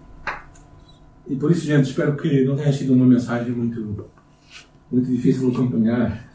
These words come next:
Porque o que eu acredito, ah, um livro que impactou muito a minha vida, que sempre volto, é, é Busca do Filho, é O Regresso do Filho Pró-, Pródigo. Este é o quadro do Rembrandt.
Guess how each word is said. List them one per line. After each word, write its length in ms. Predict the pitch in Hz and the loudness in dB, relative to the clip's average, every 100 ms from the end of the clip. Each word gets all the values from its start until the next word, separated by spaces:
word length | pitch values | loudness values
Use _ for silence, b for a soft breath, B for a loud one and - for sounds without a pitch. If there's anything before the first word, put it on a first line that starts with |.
| - - - b b b b b b b b b - - - | -20 -20 -20 b b b b b b b b b -20 -20 -14
Porque 460 | - 151 165 160 - _ - | -8 0 2 2 0 _ -14
o 120 | - | -4
que 80 | 175 | 0
eu 80 | 151 | 0
acredito, 640 | 135 143 185 185 127 107 - _ _ - | 0 0 2 0 -2 -6 -10 _ _ -14
ah, 380 | 131 120 113 110 - _ _ _ _ _ _ _ | -10 -8 -10 -14 -20 _ _ _ _ _ _ _
um 80 | 135 | -2
livro 220 | 156 175 | 2 2
que 80 | 180 | 2
impactou 380 | 156 - 160 147 | 0 0 -2 0
muito 160 | 170 175 | 2 2
a 40 | |
minha 160 | 147 127 | 2 2
vida, 460 | 131 175 175 120 | 2 2 2 0
que 60 | - | -4
sempre 300 | - 147 127 | -4 -2 -2
volto, 500 | 120 127 151 147 131 | -2 -2 -2 -4 -4
é, 180 | 117 113 117 - - - _ _ _ - - - _ - - _ 131 | -4 -6 -10 -18 -20 -20 _ _ _ -16 -16 -16 _ -20 -20 _ -4
é 160 | 120 | -2
Busca 260 | 120 156 143 | 0 0 0
do 140 | 135 | -2
Filho, 160 | - 147 | -2 -2
é 260 | 135 127 127 | 2 4 2
O 120 | - | 0
Regresso 380 | 127 160 156 - | 0 2 2 -2
do 80 | |
Filho 140 | 135 123 | -6 -6
Pró-, 380 | - 151 147 - | -4 -4 -4 -6
Pródigo. 480 | 170 160 135 113 | -4 0 0 0
Este 220 | 165 247 208 | 2 2 0
é 40 | |
o 120 | 156 | 0
quadro 300 | 165 151 127 | -2 0 0
do 60 | 123 | 2
Rembrandt. 560 | 120 113 120 127 117 | 2 2 2 2 0